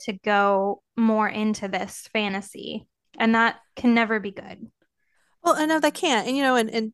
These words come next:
Speaker 2: some of our biggest critics within the fetisher community, if you can call them critics, I don't, I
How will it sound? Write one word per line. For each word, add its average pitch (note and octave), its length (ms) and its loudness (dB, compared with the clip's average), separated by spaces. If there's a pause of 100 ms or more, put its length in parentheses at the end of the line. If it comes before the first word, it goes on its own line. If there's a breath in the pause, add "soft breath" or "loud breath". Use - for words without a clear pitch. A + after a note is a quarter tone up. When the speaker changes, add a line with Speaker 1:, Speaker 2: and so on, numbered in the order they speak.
Speaker 2:
some D4 200 2
of B3 100 0
our G3 100 6
biggest A3 380 2
critics - 600 -4
within G3 280 -2
the F3 80 -4
fetisher F3 420 -2
community, D#3+ 540 -8
if E3+ 160 -6
you G3 80 -4
can F3 280 -4 (420)
call F3+ 220 2
them D#3+ 120 -6
critics, E3+ 480 -2
I E3+ 80 -2
don't, F3+ 140 -4
I A3 40 -6